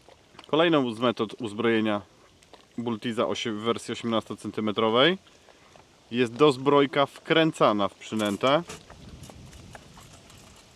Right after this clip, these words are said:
W tym wypadku jest to dozbrojka z pojedynczą kotwicą. Na stronie, również w alternatywnych zbrojeniach,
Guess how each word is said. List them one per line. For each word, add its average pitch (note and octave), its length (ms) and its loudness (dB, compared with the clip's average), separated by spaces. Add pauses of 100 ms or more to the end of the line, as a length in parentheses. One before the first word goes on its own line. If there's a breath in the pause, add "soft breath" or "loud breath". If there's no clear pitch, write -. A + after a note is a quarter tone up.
(1600)
W - 60 -20
tym D3 140 0
wypadku C3 340 2
jest A2+ 120 -6
to A#2+ 60 -8
dozbrojka A2 440 0
z - 40 -12
pojedynczą D3 500 -2
kotwicą. B2 560 -2 (460 loud breath)
Na D#3 140 6
stronie, B2+ 400 2
również A#2 320 0
w G#2+ 60 0
alternatywnych A#2+ 840 0
zbrojeniach, G#2+ 560 -2